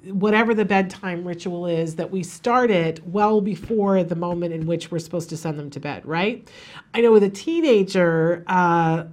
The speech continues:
'cause I'm so tired at night, I'll say to him, "Okay, you know, you gotta go to bed," but there's, like, a half an hour's worth of stuff that he's gotta do before he can go to bed. He has to take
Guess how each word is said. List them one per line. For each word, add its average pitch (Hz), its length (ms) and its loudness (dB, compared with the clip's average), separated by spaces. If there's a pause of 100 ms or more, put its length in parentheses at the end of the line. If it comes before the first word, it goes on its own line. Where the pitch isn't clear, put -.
(120)
'cause - 220 -12
I'm 262 200 0
so 247 140 -2
tired 180 580 0
at 160 160 -12
night, 165 320 -2
I'll 170 140 -2
say 175 180 -2
to 170 60 -2
him, 165 240 -6
"Okay, 180 220 -2
you 165 140 -2
know, 165 80 -2
you 160 100 -2
gotta 160 180 -2
go 151 60 -2
to 156 60 -2
bed," 208 180 -4
but 208 120 -8
there's, 330 280 -8
like, 294 120 -6
a 220 60 -4
half 196 400 -2
an 202 80 -6
hour's 170 380 -6
worth 156 160 -8
of 156 80 -8
stuff 165 380 -4
that 156 100 -8
he's 196 240 -10
gotta 160 240 -6
do 151 340 -4
before 160 280 -6
he 151 60 -4
can 151 80 -10
go 147 80 -6
to 143 80 -6
bed. 156 220 -4
He 131 80 -10
has 123 160 -12
to - 100 -18
take 156 340 -6